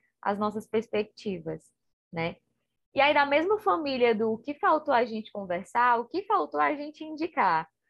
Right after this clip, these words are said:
né? Eu sei que todo mundo, quando reescuta algum episódio, pelo menos essa foi a sensação que eu tive das vezes em que eu reescutei, "Poxa, eu poderia ter indicado isso,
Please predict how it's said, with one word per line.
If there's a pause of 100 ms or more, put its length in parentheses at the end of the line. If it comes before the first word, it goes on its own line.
(200)
né?
Eu
sei
que
todo
mundo,
quando
reescuta
algum
episódio,
pelo
menos (720)
essa
foi
a
sensação
que
eu
tive
das
vezes
em
que
eu
reescutei, (400)
"Poxa,
eu
poderia
ter
indicado
isso,